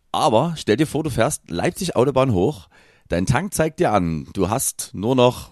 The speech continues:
Potenzial für hundertfünfzig Kilometer. Ähm, offiziell sind's hundertzwanzig Kilometer. Ähm, wir müssen dann nochmal tanken gehen. Da waren wir uns alle einig, dass wir alle mal tanken gehen müssen. Aber wir waren auch sicher,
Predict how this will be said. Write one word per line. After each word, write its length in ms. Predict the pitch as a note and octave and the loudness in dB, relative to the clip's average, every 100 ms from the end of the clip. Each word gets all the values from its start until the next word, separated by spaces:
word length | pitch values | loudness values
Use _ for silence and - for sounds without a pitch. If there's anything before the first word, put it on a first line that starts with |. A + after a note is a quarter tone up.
| - | -2
Potenzial 640 | - C3+ D3 - E2+ D2 B1+ | 2 4 2 0 2 2 0
für 520 | D2 - A#2 C3 E3 - _ - _ - | -6 -4 0 2 2 -4 _ -20 _ -4
hundertfünfzig 600 | C#3+ E3+ C#3 D3+ - C3+ | 0 0 0 -4 -4 -4
Kilometer. 560 | B2+ A#2+ A2+ C3 A2+ G2+ - - _ _ _ G#4+ - - D#4+ - - - - - - - _ _ - | 0 2 4 4 4 0 -14 -20 _ _ _ -8 -6 2 2 2 -12 -20 -20 -20 -20 -20 _ _ 4
Ähm, 340 | A#2 A#2+ B2 - | 6 6 0 0
offiziell 340 | C3+ D#3+ C#3+ | -2 2 2
sind's 240 | C#3 C#3+ | 2 -2
hundertzwanzig 720 | B2+ D3 C#3+ - G2 D3 D#3 - | -2 0 -2 0 0 0 -4 -4
Kilometer. 580 | A#2 G#2+ F#2+ C3 F#3+ G3 - - - _ - | -2 2 4 2 0 -4 -16 -20 -20 _ 2
Ähm, 320 | G#2 A2+ A#2 | 2 2 0
wir 80 | G2+ | 0
müssen 220 | G#2+ D3 | -2 0
dann 100 | C3 | 2
nochmal 220 | A#2+ A#2 | 4 2
tanken 400 | A2 F#2 G#2 A2 | 2 -2 -2 -2
gehen. 260 | E2+ D2 B1+ - _ _ - | -4 -4 -6 -16 _ _ -14
Da 100 | - | -6
waren 180 | E2 G#2 | 0 2
wir 80 | D3 | 2
uns 140 | B2+ | 0
alle 300 | - - C3 | 0 0 2
einig, 340 | - F#2+ D#3 G#3+ | 2 0 0 0
dass 140 | C#3 | 0
wir 100 | D3 | 2
alle 140 | - C3 | 2 2
mal 100 | B2 | 2
tanken 320 | G#2 F#2+ B2 | 0 -2 -2
gehen 180 | C#3 C#3 | -2 0
müssen. 320 | C#3+ G3+ A3 - _ _ _ | 0 0 -8 -16 _ _ _
Aber 160 | G3 A3 | 0 4
wir 60 | |
waren 140 | G2+ B2 | 4 4
auch 100 | A2+ | 2
sicher, 400 | D3 D#3+ D3+ | 2 2 0